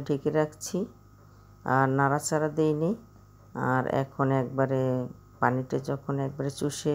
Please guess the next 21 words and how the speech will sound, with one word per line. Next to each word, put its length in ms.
গেছে, 320
এবার 280
একটু 300
নেড়ে 300
দিলাম। 320
অন্য 220
একটা 280
কড়াইতে 480
আমি, 220
উম, 260
transfer 480
করছি। 320
এবার 360
দেখেন 420
এটা 240
কেমন 320
হয়েছে, 400
কিন্তু 280
খেতে 360
দারুণ 380
লাগছে। 440